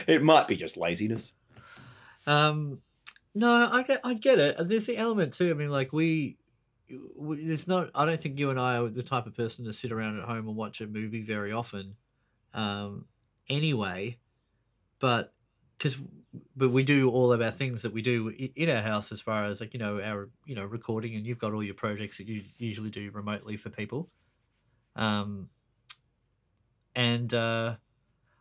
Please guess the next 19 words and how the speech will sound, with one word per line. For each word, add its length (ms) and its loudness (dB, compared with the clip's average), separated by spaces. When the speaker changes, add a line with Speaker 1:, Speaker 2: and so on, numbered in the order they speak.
Speaker 2:
I 60 -4
guess 680 4
what's, 960 -4
what's 360 0
different 360 0
is, 180 -4
like, 180 -4
well, 380 2
we 80 6
don't 180 0
have 140 -2
to 80 -2
rush 240 -2
to 60 -4
get 180 -2
out 220 -4
to 80 -10
the 80 -8
gig. 260 -4